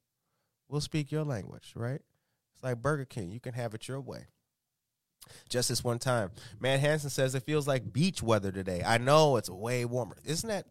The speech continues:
just strange, right? We get a little bit of, you know, a little ten degrees and it feels really good. I don't know what it actually is outside at the moment. The thing about down here is that we don't have any windows.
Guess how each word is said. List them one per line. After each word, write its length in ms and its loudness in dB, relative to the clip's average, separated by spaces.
just 180 -4
strange, 600 -2
right? 240 -2
We 100 -6
get 120 2
a 60 4
little 240 4
bit 200 2
of, 280 0
you 140 -6
know, 260 0
a 40 -16
little 160 -4
ten 240 0
degrees 460 0
and 140 -2
it 80 -4
feels 380 -4
really 340 -2
good. 280 -6
I 60 -6
don't 120 -6
know 80 -6
what 120 -6
it 60 -12
actually 320 -8
is 140 -10
outside 360 -12
at 100 -16
the 60 -20
moment. 320 -14
The 60 -6
thing 200 -2
about 280 -2
down 240 0
here 320 0
is 160 -6
that 280 -4
we 160 -8
don't 200 -6
have 200 -6
any 160 -4
windows. 1080 -10